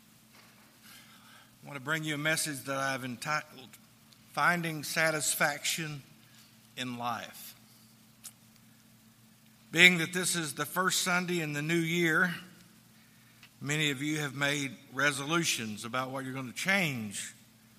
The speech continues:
this year. Whether you've written down those formally or not really doesn't change the fact.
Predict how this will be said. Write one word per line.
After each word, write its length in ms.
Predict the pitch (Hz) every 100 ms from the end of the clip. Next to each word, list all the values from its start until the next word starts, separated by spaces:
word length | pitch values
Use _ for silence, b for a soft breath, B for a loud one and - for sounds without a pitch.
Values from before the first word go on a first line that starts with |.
| - - - - - - -
this 280 | 120 117 -
year. 180 | 127 110
Whether 300 | 101 139 151
you've 220 | 143 127
written 220 | 156 143
down 540 | 135 151 147 143 131 123 - -
those 320 | 131 131 120
formally 720 | - - 165 175 175 160 151
or 100 | 135
not 480 | 127 147 135 131 135 - - - - - - -
really 220 | 123 127
doesn't 420 | 120 123 123 113 -
change 380 | 127 120 104
the 100 | 117
fact. 400 | 104 147 139 123